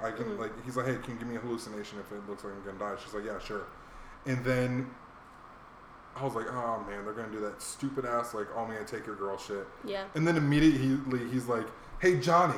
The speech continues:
Speaker 1: And I'm like, "Oh, shit, Johnny's, like, three feet away. Cool."
Speaker 2: <laughs>
Speaker 1: And then, like,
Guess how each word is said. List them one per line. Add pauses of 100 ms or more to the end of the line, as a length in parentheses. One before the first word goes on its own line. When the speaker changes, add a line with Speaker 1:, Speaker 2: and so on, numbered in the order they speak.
(140)
Speaker 1:
And
I'm
like,
"Oh,
shit,
Johnny's,
like,
three
feet
away.
Cool."
Speaker 2:
<laughs>
Speaker 1:
And
then,
like,